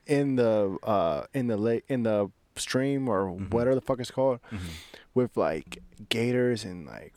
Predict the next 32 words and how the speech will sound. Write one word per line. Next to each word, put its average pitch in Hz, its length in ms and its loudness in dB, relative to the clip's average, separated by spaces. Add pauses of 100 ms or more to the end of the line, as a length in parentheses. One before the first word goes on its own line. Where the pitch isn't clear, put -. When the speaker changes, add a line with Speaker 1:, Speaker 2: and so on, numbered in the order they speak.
(120)
Speaker 1:
rattlesnake. 123 680 -2 (120)
Speaker 2:
Mm-hmm. 110 120 -4
Speaker 1:
Well, 107 220 2 (340)
not 107 240 -2
rattlesnakes, 98 420 -6
but, 110 180 2 (200)
uh, 101 400 4
moccasins 120 580 -2
and 127 100 -4
shit. 147 300 -2 (100)
Speaker 2:
Mm-hmm. 92 260 -6 (800)
Speaker 1:
Um, 95 300 0 (460)
and, 117 240 0
uh, 90 300 0 (340)
that, 143 380 0 (200)
that 156 220 -2
one 131 140 -2
was 101 120 -12
fucking 98 380 -12
wild, 98 360 0
man. 98 320 -14 (160)
Speaker 2:
But 127 320 0
you 127 220 -2
can 120 120 -4
see 139 120 -2
yourself 120 380 0
doing 117 160 0
some - 120 -4
shit 107 200 -2
like 117 180 -6
that. - 160 -8
Speaker 1:
Not, 170 480 2